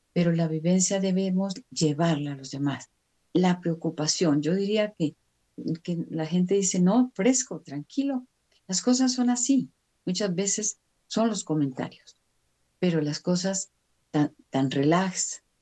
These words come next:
tan, que se toman a la ligera, light, en la moralidad no hay light. En la moralidad y en la visión de la bondad del ser humano y el juego que está, está teniendo en su,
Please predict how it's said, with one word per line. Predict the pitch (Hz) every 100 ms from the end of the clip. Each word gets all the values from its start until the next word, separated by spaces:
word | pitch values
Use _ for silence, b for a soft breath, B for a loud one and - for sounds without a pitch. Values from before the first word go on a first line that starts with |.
| _ _
tan, | 151 151 147 - - 151 -
que | 156
se | - 160
toman | 180
a | 165
la | 147
ligera, | 139 135 - 180 180 165
light, | 151 165 185 175 - _ _ _ _ _ _ _
en | - 185
la | 165 151
moralidad | 147 143 143 143 156 165
no | 165 165
hay | 160 151
light. | 139 156 147 127 - - _ _ _ _ -
En | 175
la | 170
moralidad | 165 151 147 139 151 165 170
y | 160
en | 151
la | 139
visión | 131 - - 175 180 180 _ _ _ _
de | - 156
la | 151 147
bondad | 139 147 151 202
del | 185 196
ser | 185 185 175
humano | 160 151 143 143 - _ _ _ _ _ -
y | 160
el | 156
juego | - 196 202 208 214
que | 170
está, | 151 - - 160 170 165 - _
está | - - - 175
teniendo | 180 185 185 165
en | 151
su, | 156 156 147